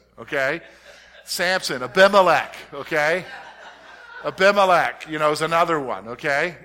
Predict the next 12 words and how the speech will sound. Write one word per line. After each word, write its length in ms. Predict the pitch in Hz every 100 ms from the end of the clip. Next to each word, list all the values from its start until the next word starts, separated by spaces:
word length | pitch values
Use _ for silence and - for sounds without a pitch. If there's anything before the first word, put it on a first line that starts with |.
| -
And, 400 | 143 143 139 139
uh, 340 | 139 135 127 123 _ _ _ _ _ _ _ _ _ _ _ _
Gideon, 520 | - 180 196 175 127 - _ _
okay? 460 | 120 - 135 135 180 - - - _ -
All 240 | 143 165
of 100 | 165
those, 260 | 147 131 - 143
those 240 | 160 170
were 80 | 175
all 240 | 151 175
judges, 640 | - 165 170 160 113 - 120
okay? 420 | 117 135 135